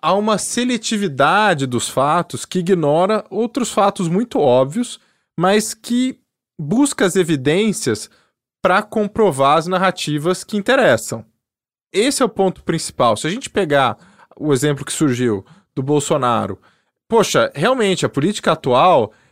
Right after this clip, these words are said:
ela é muito preocupante. O Brasil não vai nada bem na crise causada pela pandemia.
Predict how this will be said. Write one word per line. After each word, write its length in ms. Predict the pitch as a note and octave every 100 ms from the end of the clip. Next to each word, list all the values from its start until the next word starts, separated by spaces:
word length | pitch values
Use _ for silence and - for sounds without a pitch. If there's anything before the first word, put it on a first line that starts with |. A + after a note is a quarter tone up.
| _
ela 340 | B2+ E3+ A#3 C#3
é 320 | C3 D#3+ A3
muito 260 | F3+ E3+ -
preocupante. 680 | F#3+ F#3+ - G3+ D#3+ B2+
O 40 | A2+
Brasil 400 | A#2+ B2 B2 F3
não 100 | E3+
vai 260 | C3+ D#3
nada 400 | D#3+ C#3+ G3 G3+
bem 480 | C3 A2+ A#2 G#2+ - _ _ _
na 220 | C#3+ A#2+
crise 640 | A2+ - C3+ B2+ A2+ G#2+ - -
causada 400 | B2 A2+ C3+ C3
pela 200 | B2+ A2+
pandemia. 760 | C3 A#2+ A#2 A#2+ G3 A3 G#2